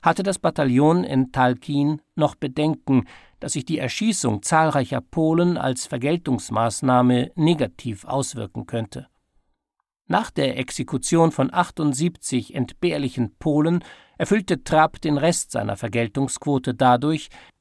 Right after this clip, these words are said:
dass er statt Polen Juden erschießen ließ. Spätestens im Januar neunzehnhundertdreiundvierzig herrschte dann aber eine andere Einstellung vor, wie sich Bruno Probst erinnerte.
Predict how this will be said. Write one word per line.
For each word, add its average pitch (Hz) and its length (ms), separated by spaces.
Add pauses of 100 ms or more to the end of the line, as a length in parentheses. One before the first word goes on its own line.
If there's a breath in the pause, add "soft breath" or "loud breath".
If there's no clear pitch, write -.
(120)
dass 156 160
er 180 120
statt - 320
Polen 190 520
Juden 165 500
erschießen 127 560
ließ. 117 460 (1200)
Spätestens 196 800
im 147 160
Januar 135 460
neunzehnhundertdreiundvierzig 135 1700
herrschte 139 380
dann 143 260
aber 151 500
eine 160 280
andere 147 420
Einstellung 131 580
vor, 151 380 (320 loud breath)
wie 156 140
sich 151 260
Bruno 151 360
Probst - 520
erinnerte. 101 540